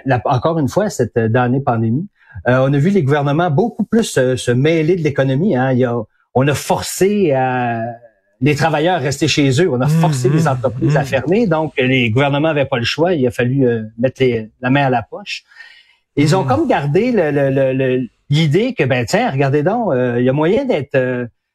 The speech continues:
Speaker 1: de se mettre les mains dans l'économie puis de, de, de, de, de peut-être l'aider à, à mieux, à mieux se comporter.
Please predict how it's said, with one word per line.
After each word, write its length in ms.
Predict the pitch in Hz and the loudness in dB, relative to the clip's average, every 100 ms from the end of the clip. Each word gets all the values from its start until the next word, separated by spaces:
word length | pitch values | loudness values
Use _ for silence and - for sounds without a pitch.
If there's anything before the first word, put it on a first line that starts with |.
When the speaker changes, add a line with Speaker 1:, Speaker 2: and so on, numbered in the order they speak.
| _ _ | _ _
Speaker 1:
de 80 | 127 | -4
se 160 | - | 0
mettre 180 | 170 175 | 0 0
les 140 | 156 151 | 0 2
mains 180 | 170 | 0
dans 120 | 185 156 | 0 0
l'économie 600 | 143 151 139 139 180 196 | 0 0 0 0 -2 -2
puis 140 | 127 | -4
de, 260 | 113 127 120 | 0 0 0
de, 220 | 113 117 113 110 _ _ _ _ _ - | -4 -6 -8 -20 _ _ _ _ _ -20
de, 80 | 98 _ | -20 _
de, 120 | 131 123 | -2 0
de 100 | 123 | -2
peut-être 400 | - 165 175 - | -2 -2 -2 0
l'aider 560 | 165 156 135 151 180 139 | 0 2 2 2 2 0
à, 200 | 127 120 - _ _ | -2 -6 -12 _ _
à 100 | 127 | -2
mieux, 280 | 143 156 170 | 2 2 2
à 80 | 151 | 0
mieux 120 | 143 | 0
se 80 | 151 | -2
comporter. 560 | - 135 135 - - | -2 -2 -2 -6 -10